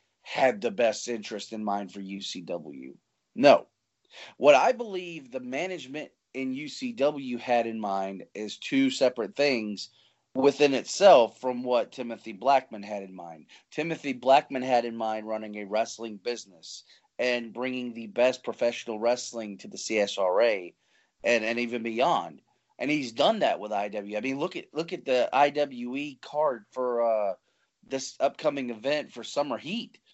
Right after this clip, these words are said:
Jesus. I mean, it's, it, they're having a women's championship tournament. That's not been done here in the C S R A. Um, and, and he's bringing all this big name talent in.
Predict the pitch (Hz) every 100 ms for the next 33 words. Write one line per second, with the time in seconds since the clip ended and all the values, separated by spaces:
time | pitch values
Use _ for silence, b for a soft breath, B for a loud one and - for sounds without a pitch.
0 | _ _ _ _ _ _ _ _ - -
1 | 247 110 92 - - - - 131 135 131
2 | 120 120 - - 127 123 135 123 - 139
3 | 156 165 170 151 127 139 190 196 175 -
4 | - 180 180 156 - 131 - - 117 101
5 | 87 - _ _ _ _ _ _ _ 131
6 | 135 - 196 202 147 175 156 143 196 196
7 | 123 117 139 139 131 123 113 139 131 120
8 | 120 110 101 78 - _ _ _ _ _
9 | - 120 139 131 120 107 _ _ 131 135
10 | 131 139 143 135 113 147 185 170 156 139
11 | 131 110 131 127 123 120 110 160 190 202
12 | 165 123 107